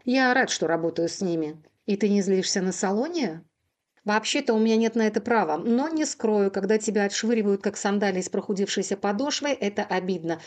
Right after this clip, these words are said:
Он хорошо знал меня, мог бы поинтересоваться, не подох ли я от голода, как собака". Глаза актёра превратились в узкие щёлочки.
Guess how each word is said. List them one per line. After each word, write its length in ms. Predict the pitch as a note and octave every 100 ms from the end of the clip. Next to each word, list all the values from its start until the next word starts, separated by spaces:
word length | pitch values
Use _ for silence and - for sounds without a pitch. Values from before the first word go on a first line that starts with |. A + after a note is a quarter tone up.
| -
Он 180 | C#4 C4
хорошо 380 | C4 B3 C4
знал 320 | A#3+ A#3+ A#3+ G3
меня, 240 | E3+ D#3+
мог 180 | F#3+ G3+
бы 80 | G3+
поинтересоваться, 800 | A3 G#3 G#3+ G#3+ A#3+ A#3 A#3
не 100 | G3+
подох 340 | F#3+ F#3+ G#3 G#3
ли 100 | F#3+
я 100 | F#3
от 80 | F3
голода, 340 | A3+ C4 A3+
как 160 | G#3+ G3+
собака". 720 | - A3 G#3+ A#3 - C#3 C3+
Глаза 380 | - F3 E3 D#3+
актёра 480 | D#3 D#3+ - A3+ C4+
превратились 640 | G3+ E3 D#3+ D#3+ G#3+ F#3+
в 100 | G3
узкие 300 | F#3 - G3+
щёлочки. 680 | A3 - G3+ C#3 - - A#2